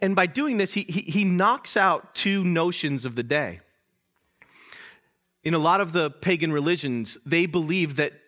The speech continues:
that divine men were walking around on the earth. You remember at the end of the book of Acts, the, the same thing happens to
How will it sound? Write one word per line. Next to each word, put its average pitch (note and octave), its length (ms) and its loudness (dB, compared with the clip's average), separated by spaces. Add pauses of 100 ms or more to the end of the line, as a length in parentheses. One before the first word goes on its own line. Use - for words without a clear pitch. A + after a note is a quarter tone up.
that C#3+ 260 -2 (1080)
divine E3 640 2
men A#2+ 360 -4 (1040)
were C#3+ 160 0
walking D3+ 460 0
around C3 360 0
on A#2 80 -2
the G#2+ 140 -2
earth. F#2 420 -8 (1000)
You D3+ 140 0
remember D3 520 0
at B2+ 220 -4
the C3+ 120 -2
end D3+ 280 0
of B2 300 -2
the A#2+ 80 -6
book B2+ 220 -4
of A2+ 140 -4
Acts, - 540 -4 (320)
the, C3 160 -6
the C#3 100 -4
same E3 220 -2
thing F3 260 -2
happens C3+ 600 -2
to A#2 420 -4